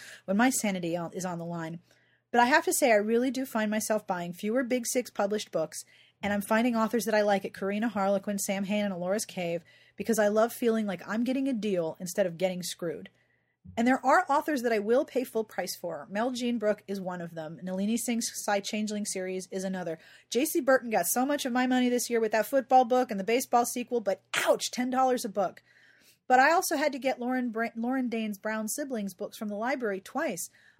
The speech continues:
I love them, but I can't bring myself to pay forty-eight dollars for four books. I just can't. Not when I can get ten dollar books on sale that I haven't even read yet. So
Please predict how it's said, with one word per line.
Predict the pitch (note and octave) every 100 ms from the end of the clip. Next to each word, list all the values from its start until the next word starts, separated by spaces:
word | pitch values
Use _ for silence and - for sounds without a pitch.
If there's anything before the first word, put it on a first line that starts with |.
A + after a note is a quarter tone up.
| -
I | A3+
love | B3 F#4
them, | D#4 A3+
but | A3 G3+
I | G#3 C#4+
can't | - F#4+ B3+
bring | D4+
myself | D4+ C4+ C#4 C#4
to | B3+
pay | B3+ D4
forty-eight | - B3 B3+ A#3 A#3
dollars | G#3 G#3+ A#3+
for | -
four | C#4 F#3+ G#3
books. | C#4 G#4 -
I | G3
just | A3 -
can't. | - F4 G3 - _ _ -
Not | B3+ F#4+
when | D4+
I | C#4+
can | C#4
get | B3+ A#3
ten | - E4+
dollar | E4+ A#3+ A3
books | A3 -
on | A3
sale | - D4+ D#4 C#4+
that | A#3+ B3
I |
haven't | A#3 C4 B3+
even | A#3
read | G#3 C#4+ A#3+
yet. | E3+ G3+ _ _ _ _ -
So | - D4 C#4 C4